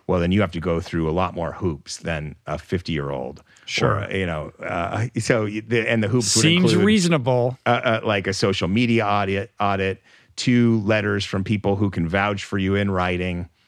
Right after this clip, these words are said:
Speaker 1: that you're not, you know, a, a strict background check, some counseling, p-, perhaps,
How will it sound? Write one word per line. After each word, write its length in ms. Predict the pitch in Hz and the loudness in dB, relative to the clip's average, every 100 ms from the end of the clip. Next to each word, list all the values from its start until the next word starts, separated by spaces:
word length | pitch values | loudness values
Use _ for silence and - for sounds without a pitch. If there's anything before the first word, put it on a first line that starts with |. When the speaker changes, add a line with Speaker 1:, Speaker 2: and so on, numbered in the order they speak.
| _ - | _ -4
Speaker 1:
that 180 | 92 90 | -4 0
you're 160 | 95 | -2
not, 260 | 92 92 - | 0 -2 -2
you 100 | 104 | -2
know, 180 | 85 - - - 110 - | -2 -6 -14 -14 -10 -2
a, 180 | 104 - 92 | -2 0 -4
a 60 | |
strict 400 | 90 - 117 107 | -4 -2 -2 0
background 520 | - 104 - 104 98 | -2 -2 -2 -2 -2
check, 300 | - 101 95 | -2 -2 -2
some 180 | - 92 | -4 -8
counseling, 580 | - 107 104 - 101 95 | -4 -4 -2 -2 -2 -4
p-, 140 | - - | -6 -14
perhaps, 640 | - 98 92 87 87 - | -6 -2 -2 -2 -6 -10